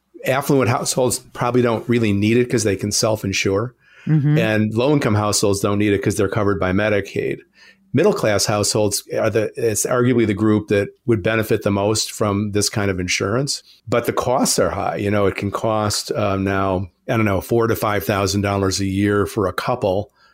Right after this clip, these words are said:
Speaker 1: if you have, uh, in-, inflation protection built in there, which you should have if you're gonna have a policy. And then, as you mentioned, the insurance companies have been just boosting these premiums by double-digit rates, and that make it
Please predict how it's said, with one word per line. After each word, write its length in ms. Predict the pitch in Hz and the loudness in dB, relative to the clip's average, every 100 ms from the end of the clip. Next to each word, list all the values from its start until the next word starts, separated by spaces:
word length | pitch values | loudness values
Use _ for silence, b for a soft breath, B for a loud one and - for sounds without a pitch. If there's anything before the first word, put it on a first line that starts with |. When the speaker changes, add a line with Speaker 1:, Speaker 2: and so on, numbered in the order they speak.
| b | b
Speaker 1:
if 300 | - 107 - | -2 0 0
you 80 | 107 | 0
have, 440 | 107 101 92 - - | 0 0 -2 -6 -8
uh, 240 | 98 95 | -4 -4
in-, 240 | 107 101 98 | -4 -8 -10
inflation 440 | 117 - 113 - 107 | -10 -2 -2 0 -2
protection 540 | - - 95 - 92 | -4 -4 -2 -2 -4
built 300 | 90 95 92 | -2 -2 -2
in 140 | 107 95 | -6 -6
there, 180 | 92 | -6
which 220 | 101 98 - | -6 -6 -8
you 60 | |
should 260 | 92 - 90 | -6 -4 -4
have 320 | 98 95 95 | -4 -4 -6
if 100 | 90 | -8
you're 80 | 87 | -10
gonna 120 | 92 | -8
have 100 | 98 | -6
a 60 | 95 | -4
policy. 400 | 117 117 113 101 | -2 0 0 0
And 100 | 101 | 2
then, 100 | 101 | 2
as 140 | 95 | 2
you 100 | 117 | 2
mentioned, 520 | 123 104 95 101 95 - B B B B B | 2 2 0 -2 -2 -8 B B B B B
the 160 | 107 107 | -2 0
insurance 480 | 101 - 110 110 104 | 2 2 2 2 0
companies 420 | 101 95 98 87 | -2 0 0 0
have 80 | 90 | 0
been 160 | 90 | 0
just 220 | 90 90 | 0 -2
boosting 480 | 82 104 110 - 98 | 2 2 2 0 0
these 380 | 92 90 87 - - _ | 2 0 -2 -6 -12 _
premiums 600 | - 117 117 98 92 90 - | -2 0 2 2 0 -2 -6
by 260 | - 107 | -4 -2
double-digit 680 | 98 104 101 95 95 101 - | 0 0 0 0 0 0 0
rates, 420 | 104 98 98 - - | 0 0 0 -4 -4
and 240 | 107 98 | -6 -4
that 220 | 104 113 - - | -2 -2 -4 -2
make 240 | 98 95 | 0 0
it 100 | 98 | -2